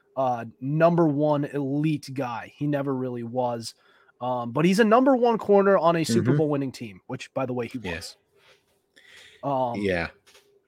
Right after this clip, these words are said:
Speaker 1: yeah. Jack Grob said, "Ga-, uh,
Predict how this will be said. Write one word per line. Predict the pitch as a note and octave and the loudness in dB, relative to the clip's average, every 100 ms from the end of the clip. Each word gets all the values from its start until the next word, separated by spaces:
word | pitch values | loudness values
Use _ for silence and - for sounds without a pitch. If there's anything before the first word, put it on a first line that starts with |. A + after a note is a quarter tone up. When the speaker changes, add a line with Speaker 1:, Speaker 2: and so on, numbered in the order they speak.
| - _ _ _ _ _ _ _ _ | -20 _ _ _ _ _ _ _ _
Speaker 1:
yeah. | D3 D#3 A2 - _ _ _ _ _ _ _ _ _ _ - | 0 0 0 -8 _ _ _ _ _ _ _ _ _ _ -10
Jack | A#2+ F3 - | 2 4 4
Grob | D#3+ F3 F#3 F3 | 4 6 6 4
said, | - E3 D3+ C3 | 0 0 0 -2
"Ga-, | C3+ D3 - | -2 -2 -2
uh, | D3+ C#3 C3 | -4 -2 -4